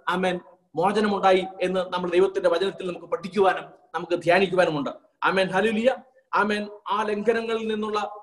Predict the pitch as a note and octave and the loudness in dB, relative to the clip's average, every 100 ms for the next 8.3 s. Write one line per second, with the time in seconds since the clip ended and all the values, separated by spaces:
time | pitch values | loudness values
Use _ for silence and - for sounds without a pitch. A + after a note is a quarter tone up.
0 | - - - F#3 G3 F3+ G3+ G#3+ G#3+ G3+ | -20 -16 -10 -8 -6 -4 -2 -2 -4 -4
1 | G3+ F#3+ - _ _ D3 F#3+ F#3 G3+ D#3+ | -4 -6 -12 _ _ 0 2 2 -4 -2
2 | F3+ G3+ F#3+ F#3+ F#3+ G3 G3 F#3 F3+ - | -2 -2 -2 -2 0 -2 0 -2 -2 -4
3 | - F#3+ F#3+ F3+ G3+ G#3+ G3+ G#3 G3 F#3+ | -6 -4 -4 0 0 0 -2 -2 -4 0
4 | F#3 F#3 - F#3+ E3+ E3+ - _ - D#3 | -2 -2 -2 0 -2 -6 -12 _ -8 -2
5 | E3 F#3+ G#3 G#3 F#3 E3 A#3+ - A#3 F#3+ | 2 4 2 -2 -2 2 2 2 0 2
6 | G3 F#3+ F3 - _ D#3+ G3+ A3+ G#3+ G3+ | 2 -2 -8 -12 _ -2 -2 0 0 0
7 | F3 E3+ - _ - G3 G#3 G3 - - | 0 -2 -8 _ -4 -2 0 -2 -4 -4
8 | E3+ F3+ | -6 -4